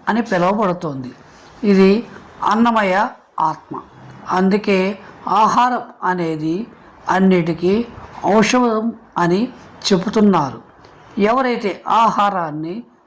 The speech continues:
సాక్షాత్ పరబ్రహ్మగా ఉపాసిస్తారో వారికి అన్న సమృద్ధి ఉంటుంది.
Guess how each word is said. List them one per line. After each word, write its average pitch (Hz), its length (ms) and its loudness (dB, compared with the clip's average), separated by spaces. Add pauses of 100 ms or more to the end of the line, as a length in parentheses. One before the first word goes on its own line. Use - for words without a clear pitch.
సాక్షాత్ 214 800 -2
పరబ్రహ్మగా 190 720 -2
ఉపాసిస్తారో 170 1120 -2 (440)
వారికి 190 760 -2 (500)
అన్న 254 160 4
సమృద్ధి 196 640 -2
ఉంటుంది. 175 720 -4